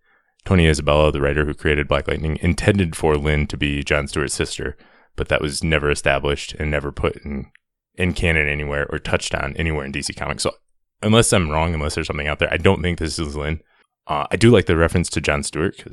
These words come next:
if, if it was, was a reference to John Stewart, 'cause he's a cool character. But Green Lan-, I think Black Lightning would be the least likely show to introduce a Green Lantern,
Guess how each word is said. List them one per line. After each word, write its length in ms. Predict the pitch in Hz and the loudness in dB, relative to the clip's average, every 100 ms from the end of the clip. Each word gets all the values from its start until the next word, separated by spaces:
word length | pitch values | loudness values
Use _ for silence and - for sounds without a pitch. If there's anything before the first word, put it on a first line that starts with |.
| - | -6
if, 280 | 80 - - | -4 -4 -10
if 160 | - | -8
it 120 | 73 | -6
was, 260 | 76 76 - | -2 -2 0
was 160 | 82 82 | 2 4
a 60 | |
reference 280 | 78 95 87 | 2 2 -2
to 60 | - | -2
John 160 | 82 | -2
Stewart, 280 | - 92 87 | 0 -2 -2
'cause 120 | - | -6
he's 120 | 67 69 | -10 -8
a 40 | |
cool 160 | - 73 | -6 -2
character. 460 | 78 78 90 87 - - - _ | 0 2 2 0 -4 -20 -20 _
But 160 | 87 - - - | 0 0 -10 -14
Green 260 | - 113 98 | 4 6 6
Lan-, 200 | 90 - | 4 2
I 80 | 92 | 2
think 200 | 139 - | 2 0
Black 280 | - 82 78 | -2 0 0
Lightning 240 | 85 73 78 | 0 -2 -4
would 100 | 73 | -4
be 80 | |
the 160 | 76 71 | -6 -6
least 280 | 76 78 - | -6 -6 -4
likely 280 | 73 78 73 | -2 -2 -2
show 300 | 76 69 69 | 0 -2 -2
to 160 | - | -6
introduce 420 | 76 73 69 71 | -6 -6 -4 -6
a 120 | - 71 | -6 -6
Green 220 | 71 69 | -6 -4
Lantern, 440 | 69 64 62 76 | -6 -8 -8 -10